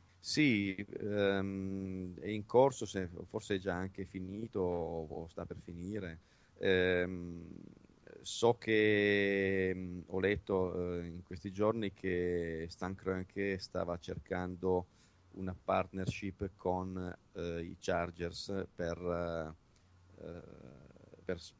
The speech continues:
dividere, diciamo, l-, l'area de-, dello stadio dove, dove vorrebbe costruire lui lo stadio a Carson. Ehm, eh, ah, scusa, a Inglewood, non a Carson. Ehm, e quindi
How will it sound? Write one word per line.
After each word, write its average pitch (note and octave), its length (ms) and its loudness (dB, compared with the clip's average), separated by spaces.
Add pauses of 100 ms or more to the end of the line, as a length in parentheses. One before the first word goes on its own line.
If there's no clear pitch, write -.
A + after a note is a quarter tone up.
dividere, F#2+ 720 -2
diciamo, F2+ 920 2
l-, F2+ 280 -8
l'area F#2 440 4
de-, F2 120 -4 (200)
dello E2+ 180 -6
stadio E2+ 300 -8
dove, D#2+ 260 -2 (180)
dove F2 140 -4
vorrebbe E2+ 320 -4
costruire E2+ 360 -8
lui E2+ 140 -6
lo E2+ 80 -4
stadio E2 380 -6
a D#2+ 60 -8
Carson. D#2+ 500 -8 (380)
Ehm, F2 1080 2 (880)
eh, E2+ 580 -8 (300)
ah, F#2 260 0
scusa, E2+ 440 -6
a E2+ 100 -6
Inglewood, E2+ 460 -6
non D#2+ 120 -8
a D#2 80 -10
Carson. - 380 -14 (560)
Ehm, F#2 1160 2 (460)
e - 120 -10
quindi G2+ 1200 2